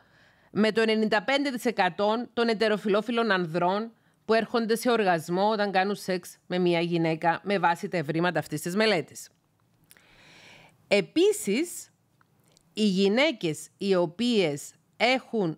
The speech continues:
ομοφιλοφιλικό ερωτικό προσανατολισμό, οι λεσβείες γυναίκες, οι γυναίκες που κάνουν σεξ με άλλες γυναίκες,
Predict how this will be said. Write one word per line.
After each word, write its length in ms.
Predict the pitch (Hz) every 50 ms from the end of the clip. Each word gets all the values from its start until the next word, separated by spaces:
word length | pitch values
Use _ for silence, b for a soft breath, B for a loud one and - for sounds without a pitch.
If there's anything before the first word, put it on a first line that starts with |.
| _ _
ομοφιλοφιλικό 1200 | - 202 208 196 190 185 - - 196 180 175 165 - - 175 165 160 160 - - 240 247 226 190 -
ερωτικό 520 | - 170 175 170 170 151 170 156 - 170 160
προσανατολισμό, 1000 | - 156 151 156 170 151 143 135 139 131 131 127 - 143 147 160 196 - - _ _ _ -
οι 80 | 165
λεσβείες 640 | 175 170 165 165 151 147 160 196 247 233 202 165 151
γυναίκες, 540 | 143 135 139 135 135 131 131 - 190 196 -
οι 60 | 180
γυναίκες 420 | 160 165 165 170 170 180 185 -
που 80 | - -
κάνουν 240 | - 165 165 175 170
σεξ 340 | 156 - 185 175 - - -
με 120 | 147 151
άλλες 300 | 170 214 262 277 269 208
γυναίκες, 540 | 180 160 156 151 147 143 165 233 285 277